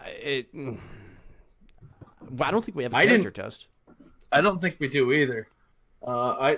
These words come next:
Speaker 2: I'm pretty sure you can just apply to get a, like, a vacation visa or something like that and just come on over,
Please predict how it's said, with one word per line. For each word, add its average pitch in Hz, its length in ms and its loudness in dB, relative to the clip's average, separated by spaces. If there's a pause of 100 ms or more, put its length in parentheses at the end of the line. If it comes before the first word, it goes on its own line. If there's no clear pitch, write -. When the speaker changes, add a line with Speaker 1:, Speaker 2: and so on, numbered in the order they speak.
Speaker 2:
I'm 147 160 -4
pretty 165 220 -6
sure 147 220 -2
you 127 140 -6
can 123 180 -10
just 117 200 -8
apply 117 540 0
to 113 200 -10
get 113 200 -6
a, 101 340 -6 (1300)
like, 107 160 -10
a 104 40 -8
vacation 113 640 -4
visa 110 380 -4
or 101 80 0
something 110 380 -8
like 98 160 -8
that 110 320 -2
and 107 120 -8
just 104 240 -8
come 113 220 -2
on 107 180 -2
over, 113 600 0